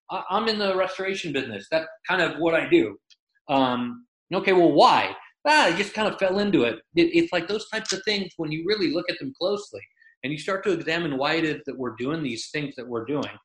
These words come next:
Um, there's no coincidences here. There's, there's, there's, uh, a, a clear path that has led to it, even if the path doesn't look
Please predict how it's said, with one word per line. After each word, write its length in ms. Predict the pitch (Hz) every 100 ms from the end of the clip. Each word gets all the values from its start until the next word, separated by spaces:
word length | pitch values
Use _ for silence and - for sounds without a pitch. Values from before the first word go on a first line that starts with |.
| _ _ _
Um, 440 | 135 131 127 123 - _
there's 280 | 143 143 143
no 200 | 175 185
coincidences 800 | 156 185 196 120 107 - - -
here. 240 | 98 90 95
There's, 300 | 104 117 113 -
there's, 360 | 120 113 - _ _ _ -
there's, 240 | 123 110 - - - 120 - - -
uh, 120 | 113 107
a, 60 | -
a 20 | -
clear 380 | - 180 196 -
path 280 | 160 170 139 -
that 120 | 127
has 120 | 131
led 280 | 123 147 165 -
to 120 | 127
it, 100 | 120 - _ -
even 200 | 151 170
if 120 | 156
the 80 | -
path 260 | - 151 -
doesn't 240 | - 120
look 220 | 127 151